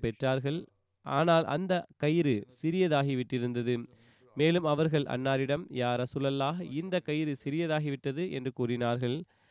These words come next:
அதற்கு அன்னார், "அதனை இழுங்கள், முழுமை பெற்றுவிடும்" என்று கூறினார்கள். ரசூலுல்லாஹி ஸல்லல்லாஹு அலைஹி வஸல்லம் அவர்களை உண்மையுடன் அனுப்பிய அந்த இறைவன் மீது ஆணையாக,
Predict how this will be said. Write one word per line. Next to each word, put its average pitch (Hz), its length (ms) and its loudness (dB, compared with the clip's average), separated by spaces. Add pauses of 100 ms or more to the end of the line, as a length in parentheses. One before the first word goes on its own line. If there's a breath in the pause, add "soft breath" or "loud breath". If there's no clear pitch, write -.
(140)
அதற்கு 160 360 2
அன்னார், 160 400 2
"அதனை 160 400 2
இழுங்கள், 170 520 2
முழுமை 170 420 0
பெற்றுவிடும்" 135 540 -2
என்று 131 220 -4
கூறினார்கள். 117 760 -2 (500 soft breath)
ரசூலுல்லாஹி 196 760 4
ஸல்லல்லாஹு 165 480 4
அலைஹி 165 380 2
வஸல்லம் 165 380 0
அவர்களை 143 520 -2
உண்மையுடன் 170 640 0
அனுப்பிய 139 540 -2
அந்த 185 340 0
இறைவன் 147 320 4
மீது 135 220 2
ஆணையாக, 123 600 -2